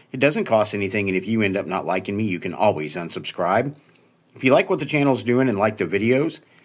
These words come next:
you can support us by buying us a cup of coffee, or better yet, becoming a patron to the channel over on Patreon. Those links will be in the description below. Well, we're starting off at Sparky Linux website. It's sparky linux dot org.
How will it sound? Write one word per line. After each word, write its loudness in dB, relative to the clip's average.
you -2
can -2
support 2
us 0
by 4
buying 2
us -4
a -4
cup -4
of -10
coffee, 0
or -2
better 2
yet, 2
becoming 0
a 2
patron 0
to -4
the -2
channel -4
over -4
on -2
Patreon. -4
Those 2
links -2
will -6
be -2
in 0
the -4
description -4
below. 0
Well, -2
we're 2
starting 2
off 2
at -4
Sparky -2
Linux -2
website. 0
It's -4
sparky 0
linux -2
dot 2
org. -2